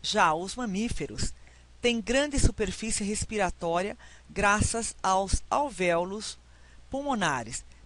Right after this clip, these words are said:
pequenos sáculos irrigados com sangue, onde ocorrem as crocas ga-,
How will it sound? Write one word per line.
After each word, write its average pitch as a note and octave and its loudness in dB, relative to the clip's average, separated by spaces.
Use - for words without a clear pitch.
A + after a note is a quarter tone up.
pequenos C4+ -2
sáculos A3 2
irrigados G3+ 2
com F3+ -4
sangue, F3+ 0
onde C4 -2
ocorrem A3+ 2
as A3+ 8
crocas G#3 2
ga-, A3+ -4